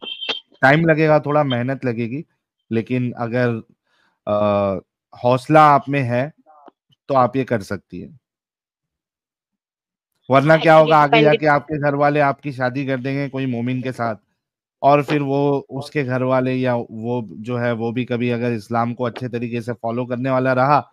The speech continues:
Speaker 1: तो वही सारी चीजों पे फॉलो करेगा।
Speaker 2: Actually, मैं, मैंने घर पे मना कर दिया है कि मुझे शादी वगैरह में कोई interest नहीं है और मुझे कोई, मतलब,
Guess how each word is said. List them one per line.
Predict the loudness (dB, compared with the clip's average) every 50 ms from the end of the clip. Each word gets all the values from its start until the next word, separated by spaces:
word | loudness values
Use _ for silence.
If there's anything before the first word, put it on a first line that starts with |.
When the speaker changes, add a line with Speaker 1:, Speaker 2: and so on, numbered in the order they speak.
| _ _ _ _ _ _ _ _
Speaker 1:
तो | -2 0
वही | 2 2 2
सारी | 2 2 0 0 0 -4
चीजों | -6 -8 -6 -4 -6 -6
पे | -6 -8
फॉलो | -6 -2 -2 0 0 0 0
करेगा। | 0 0 0 0 0 0 0
Speaker 2:
Actually, | 0 0 -2 -2 -4 -6 _ _ _ _ _ _ _ _ _ _ _ _ _ _ _ _ _ _ -16 -16 _ _ _ -20 -20 -20 _ -20 -20 -12 -10 -10 -10 -8
मैं, | -10 -10 -8 -8 -8
मैंने | -8 -8 -8 -8 -8 -10 -12
घर | -14
पे | -14 _ -12
मना | -12 -10 -10 -10 -10 -10 -12
कर | -12 -14 -18
दिया | -16 -12 -10 -8 -8
है | -8 -8
कि | -12 -14
मुझे | -20 -20 -20 -12 -10 -10 -10
शादी | -8 -8 -8 -8 -6 -4 -4
वगैरह | -4 -4 -4 -4 -8 -8
में | -8 -10 -12
कोई | -12 -16
interest | -16 -14 -16 -16 -16 -18 _ -20 -20 -20 _ _ -20 -20 _ -16
नहीं | -12 -10 -8 -6 -6 -6 -4 -4
है | -6 -6 -8 -8
और | -12 _ _ _
मुझे | -20 -20 -20 -20 -20 _ -20
कोई, | _ _ -10 -10 -10 -10 -12 _ _ _ _ _ _ _
मतलब, | _ -8 -8 -8